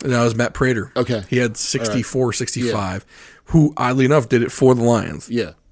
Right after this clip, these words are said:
Speaker 1: Now, it, Matt Prater's with another team, but, um, doinks it off the crossbar,
Speaker 2: Ugh.
Speaker 1: and it somehow bounces through rather than bouncing
Speaker 2: I know.
Speaker 1: backward.
Speaker 2: I've never seen a football
Speaker 1: No.
Speaker 2: hit the crossbar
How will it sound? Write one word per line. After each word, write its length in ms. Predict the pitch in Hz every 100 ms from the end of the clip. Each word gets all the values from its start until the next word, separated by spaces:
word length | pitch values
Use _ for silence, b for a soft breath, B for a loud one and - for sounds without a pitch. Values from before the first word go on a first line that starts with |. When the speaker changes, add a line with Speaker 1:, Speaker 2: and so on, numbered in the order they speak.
| _
Speaker 1:
Now, 260 | - 117 110
it, 120 | 101
Matt 180 | 117 113
Prater's 300 | - 113 107
with 80 | 110
another 180 | 101 104
team, 300 | - 120 104
but, 200 | 101 104 B B B B B B _ -
um, 480 | 123 117 107 101 - _ _ _ _ _ _ _ _ _ _ _ _ _ _ _ _ _ - -
doinks 340 | 151 151 202 208
it 120 | 175
off 500 | 120 123 143 - - _ _ -
the 120 | 117
crossbar, 920 | - - 147 202 - - 82 - - -
Speaker 2:
Ugh. 300 | - B B B B B _ _ _
Speaker 1:
and 120 | 135 139
it 140 | -
somehow 760 | - - 220 175 175 135 123 113 _
bounces 480 | - 151 160 - 139
through 300 | - 160 131
rather 280 | 107 110 107
than 160 | 104 101
bouncing 380 | 113 110 104 95
Speaker 2:
I 140 | 117
know. 240 | 120 135 98
Speaker 1:
backward. 140 | - _
Speaker 2:
I've 180 | 127 131
never 300 | 147 143 147
seen 180 | 143 151
a 40 |
football 400 | 127 139 131 120
Speaker 1:
No. 100 | 87 - _ -
Speaker 2:
hit 320 | 117 139 123
the 80 | 131
crossbar 800 | 139 123 113 120 113 110 107